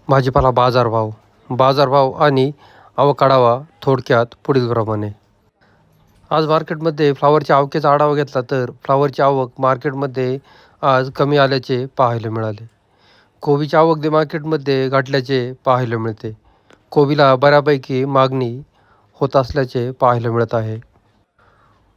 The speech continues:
टोमॅटो आवकेत मोठी वाढ पाहायला मिळते. टोमॅटो बाजारभावात मंदी पाहायला मिळते. दुधी भोपळा, दोडका आवकेत घट. कारली, भेंडी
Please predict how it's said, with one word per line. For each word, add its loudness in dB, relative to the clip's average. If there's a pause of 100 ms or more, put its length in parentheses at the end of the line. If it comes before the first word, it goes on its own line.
(280)
टोमॅटो 2
आवकेत 0
मोठी -4
वाढ 2
पाहायला 0
मिळते. -6 (560)
टोमॅटो -2
बाजारभावात -2
मंदी -2
पाहायला 0
मिळते. -8 (2000)
दुधी 0
भोपळा, 2
दोडका 2
आवकेत 0
घट. -4 (1080)
कारली, 0
भेंडी 0